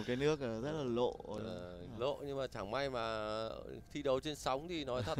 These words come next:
Speaker 2: là
Speaker 1: <laughs>
Speaker 2: nó cũng có cái nhiều cái sự may mắn hoặc là cũng cho căng thẳng, và chẳng may mà anh Long mà chót đi xe ba bình hai mà không phát hiện ra thì rất là nguy hiểm. Chúng ta hãy cùng chờ xem. Tôi nghĩ là anh
Speaker 1: Thực
Speaker 2: Long
Speaker 1: ra
Speaker 2: thôi.
Speaker 1: lỡ có pháo bốn tấn một thì, ờ, cũng chỉ là một đổi đôi thôi.
Speaker 2: Vâng.
Speaker 1: Vâng, chúng ta có thể xe ăn mã rồi, nếu A Vật sang, sang xe thì pháo lại Vật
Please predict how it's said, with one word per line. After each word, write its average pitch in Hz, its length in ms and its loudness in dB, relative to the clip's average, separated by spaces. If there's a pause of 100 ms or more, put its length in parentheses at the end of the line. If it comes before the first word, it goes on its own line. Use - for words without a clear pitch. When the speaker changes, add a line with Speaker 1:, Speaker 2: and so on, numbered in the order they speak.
Speaker 2:
là 131 140 2
Speaker 1:
<laughs> - 20 0
Speaker 2:
nó 127 140 2
cũng 143 240 -10
có 147 340 2
cái 156 140 -2
nhiều 156 240 4
cái 135 120 0
sự - 180 -4
may 147 200 0
mắn 147 300 -2
hoặc 180 160 -4
là 131 180 2
cũng 135 160 -10
cho 160 160 0
căng 151 240 -4
thẳng, 127 300 -4
và - 80 -6
chẳng 113 280 -2
may 147 180 2
mà 143 100 -2
anh 139 160 -6
Long 143 260 0
mà 135 60 -4 (760)
chót 196 280 8
đi 156 140 0
xe 143 200 -2
ba 139 180 6
bình 135 160 -2
hai 143 200 4
mà 135 120 -2
không 147 120 -4
phát 160 140 -4
hiện 123 180 -6
ra 135 240 0
thì - 140 -6
rất 202 100 -2
là 226 80 0
nguy 190 160 4
hiểm. 143 240 4 (800)
Chúng 123 100 -10
ta 147 140 -6
hãy 135 120 -2
cùng 139 160 -6
chờ 120 200 -4
xem. 135 400 -2
Tôi 147 100 -2
nghĩ 156 180 -4
là 180 80 0
anh 147 140 0
Speaker 1:
Thực 143 60 -2
Speaker 2:
Long 147 140 6
Speaker 1:
ra 160 200 12
Speaker 2:
thôi. 165 80 10
Speaker 1:
lỡ 185 340 12
có 170 560 6
pháo 151 220 4
bốn 160 200 0
tấn 160 200 -2
một 180 280 4
thì, 131 340 0
ờ, 123 420 0
cũng 135 200 -10
chỉ 185 60 2
là 131 100 2
một 123 200 -2
đổi 113 180 0
đôi 156 220 2
thôi. 165 280 2
Speaker 2:
Vâng. 104 320 0
Speaker 1:
Vâng, 107 200 -4
chúng 110 80 -10
ta 131 120 -4
có 127 100 -4
thể 123 120 -2
xe 139 240 0
ăn 139 160 0
mã 131 280 0
rồi, 135 240 -4
nếu 120 280 -4
A 135 100 -2
Vật 131 180 -2
sang, 131 320 -8
sang 135 180 -8
xe 127 240 -2
thì 113 80 -6
pháo 110 240 -4
lại 135 80 -6
Vật 110 160 -4